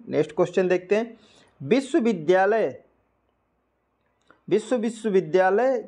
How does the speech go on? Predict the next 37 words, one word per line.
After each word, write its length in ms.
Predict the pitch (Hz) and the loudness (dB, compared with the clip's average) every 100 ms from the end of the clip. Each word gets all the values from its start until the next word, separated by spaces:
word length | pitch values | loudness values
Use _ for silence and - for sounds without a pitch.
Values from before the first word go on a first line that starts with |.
| - | -8
खेल, 240 | - 175 180 180 - | 0 2 0 -4 -4
क्वेश्चन 300 | 156 156 185 | -2 0 -2
थोड़ा 180 | 190 185 | 0 2
सा 140 | 185 175 | 2 2
रॉन्ग 260 | 156 170 | 2 0
दे 100 | 165 | -2
दिया 200 | 151 160 | 0 0
है। 60 | 180 | 0
विश्वविद्यालय 840 | 147 208 - 226 208 175 185 208 | 0 -4 -2 -2 0 2 2 2
खेल 240 | 233 233 226 | 0 -2 0
में 100 | 240 | 0
विजेता 460 | 185 175 185 208 | 0 2 2 0
खिलाड़ी 420 | 226 226 180 180 - | -2 0 2 2 0
को 140 | 226 | -2
माका 320 | 196 185 185 | 0 0 0
ट्रॉफी 380 | 208 196 180 196 | 0 0 -2 0
में 140 | 214 214 | -2 -2
कितने 320 | 214 208 208 226 | -2 -4 0 0
अंक 240 | 202 196 | 0 -2
दिए 240 | 185 185 180 | 0 2 4
जाते 300 | 165 160 160 | 2 0 -4
हैं? 160 | 143 - _ _ | -4 -10 _ _
तो 80 | 170 | -4
कितने 340 | 165 190 214 | 0 0 0
दिए, 300 | 220 220 226 | -2 0 2
अंक 260 | 214 202 202 | 2 2 0
दिए 220 | 202 226 | 0 2
जाते 280 | 220 226 226 | 2 2 0
हैं? 280 | 240 277 330 - _ _ _ _ _ _ _ | 0 -2 -4 -8 _ _ _ _ _ _ _
दो 240 | 160 190 | -2 0
सौ 180 | 208 220 | 2 0
अंक 200 | 208 208 | 0 -2
दिए 220 | 185 180 | 0 2
जाते 320 | 175 170 170 170 | 4 2 0 -2
हैं। 180 | 147 | -2
नेक्स्ट 300 | 131 156 180 | 0 -2 0
क्वेश्चन, 360 | - 208 233 240 | 0 0 0 -4